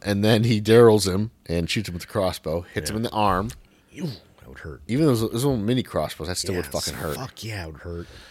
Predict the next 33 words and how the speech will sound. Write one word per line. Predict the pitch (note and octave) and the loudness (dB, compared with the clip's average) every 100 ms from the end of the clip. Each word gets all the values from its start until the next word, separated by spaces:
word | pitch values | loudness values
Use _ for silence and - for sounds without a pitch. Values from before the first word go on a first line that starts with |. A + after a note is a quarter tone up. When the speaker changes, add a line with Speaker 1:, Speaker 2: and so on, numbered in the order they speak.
| - - - - | -20 -20 -14 -2
Speaker 1:
All | C#3 | 2
right. | A#2 F2+ - _ _ - - | 2 0 -6 _ _ -20 -12
We, | G2 G#2+ | -4 -4
we | E2 G2 | -2 -4
discussed | F2+ F2 - A#2+ A#2 - | -2 -4 -2 0 0 0
this | A2+ G2+ - - - | 0 0 -2 -8 -18
before, | F#2 F2 - F#2+ D2 A1 - _ | -14 -12 -10 -10 -10 -12 -16 _
how | - F2 D#2+ D2+ D2 D2 _ _ - | -8 -4 -2 -2 -4 -8 _ _ -14
a | D#2 | -10
real | F2+ A2 G#2 | -4 -2 -2
crossbow, | - G2 E2 D2+ - E2+ C#2+ C2 B1+ _ _ _ _ _ _ _ _ _ _ _ _ - | -4 -4 -4 -4 -8 -6 -6 -8 -14 _ _ _ _ _ _ _ _ _ _ _ _ -12
like | D#2 - | -10 -8
we | E2+ D2 | -10 -10
just, | - C#2+ - D2 | -14 -16 -18 -18
we | C#2+ E2 | -12 -10
were | D#2+ | -8
at | D#2 | -8
The | D2+ | -8
Walking | D2+ C#2+ C#2+ | -10 -10 -12
Dead, | C#2+ D2 B1+ C2+ - - - - | -12 -10 -12 -16 -20 -20 -20 -12
that | E2+ | -8
if | D#2 - | -8 -6
you | |
shot | - G#2+ F#2 - | -2 2 2 0
some, | G2 F2 - | -10 -10 -12
something | - B2 F#2 F#2+ | -6 -6 -6 -8
with | E2 | -8
an | E2 | -8
arrow, | - F#2+ G2 D#2 C#2+ C2+ _ - | -4 -2 -2 -4 -10 -14 _ -18
the | D#2 - | -14 -8
arrow | F2+ E2+ | -6 -6
should | - F#2 | -8 -12
pass. | - E2+ D#2+ - | -8 -6 -4 -6